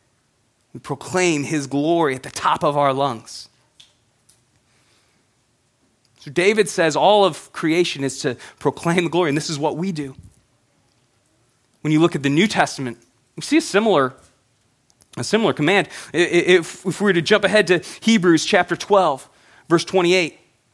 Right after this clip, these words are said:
Hebrews, the author of Hebrews says, "Since we are receiving," right, "we," this is the believers, all believers, everyone who has confessed Jesus Christ as their Lord and Savior,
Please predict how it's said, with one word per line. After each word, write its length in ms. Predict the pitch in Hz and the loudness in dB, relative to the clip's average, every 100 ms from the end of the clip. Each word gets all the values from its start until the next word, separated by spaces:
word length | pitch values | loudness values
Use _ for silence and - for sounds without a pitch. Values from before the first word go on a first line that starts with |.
| _ _ _ _ _ - _ - | _ _ _ _ _ -20 _ -12
Hebrews, 460 | 113 190 180 165 156 | -2 0 0 0 -4
the 140 | 147 170 | 2 4
author 240 | 196 - | 6 4
of 80 | 175 | 2
Hebrews 360 | 214 165 160 - | 0 2 2 2
says, 300 | 170 151 - - - - | 0 0 -8 -20 -20 0
"Since 240 | 202 190 | 0 2
we 320 | 165 254 262 | 2 4 6
are 120 | 240 | 6
receiving," 720 | 214 208 - 214 170 135 160 - _ - | 4 2 0 0 0 0 -4 -12 _ -10
right, 180 | 147 131 | -10 -8
"we," 640 | 131 180 202 160 196 - 151 | -4 0 2 0 -2 -8 -8
this 140 | 202 | -6
is 100 | 165 | 2
the 80 | 180 | 4
believers, 560 | 190 190 165 170 175 - | 4 4 2 2 0 2
all 180 | 160 170 | 6 6
believers, 600 | 202 208 175 180 196 - _ _ _ _ - | 6 4 4 2 0 -10 _ _ _ _ 0
everyone 560 | 165 196 214 208 214 | 2 4 6 6 6
who 140 | 202 196 | 4 4
has 120 | 170 | 2
confessed 460 | 170 - 185 180 - | 0 2 2 2 -4
Jesus 260 | 175 190 | -6 -2
Christ 280 | - 165 160 | 0 0 -2
as 60 | 151 | -6
their 140 | 156 | -2
Lord 140 | 156 | -2
and 80 | 160 | -2
Savior, 340 | 185 165 135 | -4 -4 -6